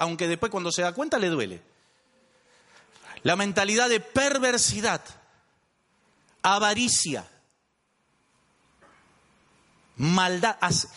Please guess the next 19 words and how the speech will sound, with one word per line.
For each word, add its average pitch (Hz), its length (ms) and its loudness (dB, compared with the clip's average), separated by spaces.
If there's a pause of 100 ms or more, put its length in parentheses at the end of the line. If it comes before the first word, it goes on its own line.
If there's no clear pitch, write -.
(140)
acá 196 240 2
hay 359 100 4
dos 311 160 2
cosas, 247 380 2
hay 208 160 0
maldad 208 480 2 (160)
y 196 100 0
hacedores 220 720 2
de 202 120 0
maldad. 185 400 0 (680)
Maldad 320 720 4 (240)
es - 320 -2
hacer 294 420 2
el 254 160 0
mal. 170 400 -2 (1400)
Malignidad 294 920 4 (140)
es 214 220 2
vivir 190 440 2
mal. 90 320 -4